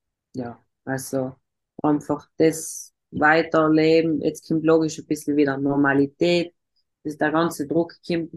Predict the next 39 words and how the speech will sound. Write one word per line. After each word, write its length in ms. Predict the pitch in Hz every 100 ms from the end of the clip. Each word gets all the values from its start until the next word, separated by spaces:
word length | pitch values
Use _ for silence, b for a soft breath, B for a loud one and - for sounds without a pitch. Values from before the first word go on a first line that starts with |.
| -
außer 540 | 147 156 156 - 160
und 140 | 147
jetzt 200 | 151 147
haben 160 | 156 156
ja 160 | 147 139
wieder 180 | 139
mehr 280 | 139 139 131
Zeit 360 | - 147 147 147
für 260 | - 135 127
Familie, 640 | 139 151 165 170 170 160 -
Freunde. 520 | 151 160 160 160 156 B B B B _
Man 240 | - 165 165
merkt 400 | 165 185 - -
eben 320 | 170 170 156
erst 460 | 139 143 143 - - _ _ _ _ _ _ _ _ _ _ _ -
nach 460 | 147 160 180 185 -
dem 140 | 156
Wettkampf, 680 | 160 160 - - 156 156 156 - -
werden 340 | 151 151 151
mal 220 | 151 135 - _
überhaupt 460 | 147 151 151 147 -
noch 180 | - - _ -
ein, 360 | 147 165 165
zwei 300 | 160 - 151
Wochen, 320 | 147 165 - 165
wird 200 | 160 165
ich 80 |
mal 220 | 165 151 143
überhaupt 380 | 139 143 143 -
mal 160 | 143
bewusst, 460 | 139 139 156 - -
wie 240 | - 165 180
man 160 | 170
sich 260 | 165 160 156
in 140 | 143
einer, 120 | 131 -
in 120 | 139
einer 100 | 139
Bubble 460 | 147 185 175 139